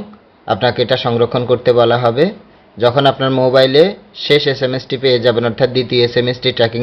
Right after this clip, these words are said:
নাম্বার সহ, তখন আপনার আবেদনটা যথাযথভাবে সাবমিট করা হয়েছে বলে আপনি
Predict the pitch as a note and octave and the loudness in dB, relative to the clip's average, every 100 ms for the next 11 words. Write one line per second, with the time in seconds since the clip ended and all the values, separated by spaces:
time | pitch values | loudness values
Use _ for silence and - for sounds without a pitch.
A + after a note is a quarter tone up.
0 | A#2+ A#2+ A#2+ - A#2+ D3 - - - - | -2 0 -2 -2 0 0 -2 -14 -18 -8
1 | A2 B2+ B2+ A2+ A#2 A2+ A2+ A#2+ A#2+ C3+ | -4 0 0 2 2 2 2 -2 -2 0
2 | D3 A2 A2+ A2 A#2+ B2 A#2+ C#3 - G#2 | 0 0 -2 -2 0 2 0 0 -4 -2
3 | G#2 G#2+ A#2 B2 C#3 G#2+ G2+ A#2+ A2+ B2 | -2 -4 0 0 2 -2 -2 -2 -2 0
4 | E3+ A2+ | 0 0